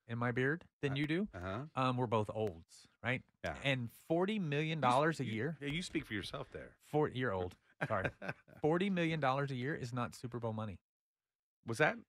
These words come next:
Speaker 1: It's not Super Bowl money.
Speaker 2: Forty million.
Speaker 1: Forty million dollars a year is not, for a quarterback, is
Speaker 2: Okay.
Speaker 1: not Super Bowl money.
Speaker 2: Okay.
Speaker 1: Right?
Speaker 2: Well, that's changed in two,
Speaker 1: Fifty million
Speaker 2: that's
Speaker 1: is Super Bowl
Speaker 2: Well,
Speaker 1: money.
Speaker 2: well, that's changed in two years.
Speaker 1: Fifty million is Super Bowl.
Speaker 2: Well,
Speaker 1: As in,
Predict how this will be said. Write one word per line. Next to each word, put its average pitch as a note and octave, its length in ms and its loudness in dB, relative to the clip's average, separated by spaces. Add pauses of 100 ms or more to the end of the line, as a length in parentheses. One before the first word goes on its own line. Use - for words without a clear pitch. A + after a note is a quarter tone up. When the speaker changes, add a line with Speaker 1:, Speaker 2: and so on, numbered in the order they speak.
(160)
Speaker 1:
It's B2 140 -8
not B2 160 -4
Super B2 200 -4
Bowl A2+ 140 -2
money. A#2+ 260 -4 (160)
Speaker 2:
Forty A#2+ 340 -2
million. A#2 320 -4
Speaker 1:
Forty E3+ 300 2
million D#3 380 -2
dollars B2+ 300 0
a D3 40 -6
year G#2+ 280 -4
is A#2 160 -8
not, A2 340 0 (100)
for F#3 120 4
a F3 40 4
quarterback, A#2+ 640 6 (100)
is D3+ 100 2
Speaker 2:
Okay. G2 80 2
Speaker 1:
not A#2+ 260 2
Super B2+ 260 -6
Bowl D3 180 2
money. F#3+ 280 -4 (180)
Speaker 2:
Okay. G2 360 -10 (500)
Speaker 1:
Right? F3 220 4 (140)
Speaker 2:
Well, A2+ 80 0
that's B2+ 160 6
changed A#2+ 340 2
in A#2 100 0
two, B3+ 160 10
Speaker 1:
Fifty E3+ 280 6
million C3+ 420 6
Speaker 2:
that's - 120 -8
Speaker 1:
is B2+ 140 4
Super C#3 280 2
Bowl A#2+ 140 6
Speaker 2:
Well, G#2+ 60 4
Speaker 1:
money. G#2+ 260 2
Speaker 2:
well, B2+ 80 2
that's D3+ 180 8
changed B2 360 4
in A2+ 100 0
two A#2 140 -2
years. G#2 380 0 (540)
Speaker 1:
Fifty G#3+ 320 6
million C3 420 2
is C3 140 0
Super C#3+ 200 -2
Bowl. D#3 220 2
Speaker 2:
Well, - 140 4
Speaker 1:
As C#3+ 160 6
in, D3+ 140 2